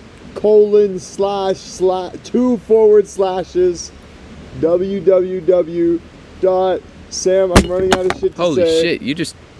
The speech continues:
Speaker 2: tried to assassinate the laptop. All right, it's, it's loading. I'll just tell you the name of the video once it loads.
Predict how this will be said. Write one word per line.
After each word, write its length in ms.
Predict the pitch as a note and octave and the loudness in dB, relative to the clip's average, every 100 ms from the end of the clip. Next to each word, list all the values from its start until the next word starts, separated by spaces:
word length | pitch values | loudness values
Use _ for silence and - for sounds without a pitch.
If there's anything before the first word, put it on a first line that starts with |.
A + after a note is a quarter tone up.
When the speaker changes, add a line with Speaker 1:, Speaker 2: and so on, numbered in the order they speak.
| - | -20
Speaker 2:
tried 220 | - C#3+ | -6 -4
to 80 | B2+ | -2
assassinate 720 | G#2+ - C3+ B2 C3 C#3 C3+ A2+ | -4 -6 -4 -4 -4 -6 -4 -4
the 100 | G#2 | -4
laptop. 540 | A2 C#3+ - E2+ F2 - - - - F#4+ G4+ G4 - - - - - - - - - - | -4 -6 -8 -12 -14 -16 -20 -20 -18 -14 -14 -16 -20 -20 -20 -20 -20 -20 -20 -20 -18 -8
All 80 | A2+ | -4
right, 200 | F#2+ - | -4 -6
it's, 320 | - A2 - - - - - | -8 -8 -10 -16 -20 -20 -8
it's 200 | B2 - | -8 -6
loading. 500 | B2+ C3+ B2+ G#2+ G2 F#2 - | -2 -2 -2 -6 -8 -12 -6
I'll 120 | B2+ | -6
just 200 | D#3+ - | -6 -6
tell 120 | F#3 | -2
you 140 | F3+ E3 | 0 0
the 160 | C3 | -2
name 320 | A#2+ B2 C3 B2+ | -4 -4 -4 -6
of 100 | A2 | -6
the 60 | |
video 540 | G#2+ A2 G#2 F#2 E2+ E2+ - - - - - - - - - - - - - - - - - | -6 -4 -4 -6 -8 -14 -20 -20 -20 -20 -20 -20 -20 -20 -20 -20 -20 -20 -20 -20 -20 -20 -16
once 260 | - G#2 G#2+ | -10 -8 -6
it 120 | A2 | -6
loads. 500 | A2+ G#2+ F2+ F2+ - | -4 -4 -6 -10 -16